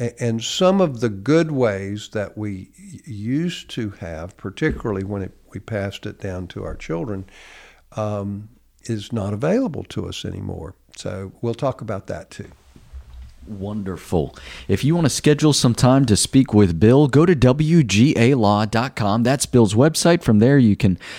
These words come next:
Speaker 2: again, s-, schedule some time to speak with him. You can find information about Bill's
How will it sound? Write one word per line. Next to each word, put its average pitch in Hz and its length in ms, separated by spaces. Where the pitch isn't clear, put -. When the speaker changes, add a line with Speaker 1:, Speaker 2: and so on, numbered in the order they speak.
Speaker 2:
again, 101 320
s-, - 220
schedule 104 320
some 101 180
time 110 240
to 98 60
speak - 280
with 101 120
him. 165 180
You 156 60
can 117 140
find 123 240
information 117 580
about 107 340
Bill's 113 360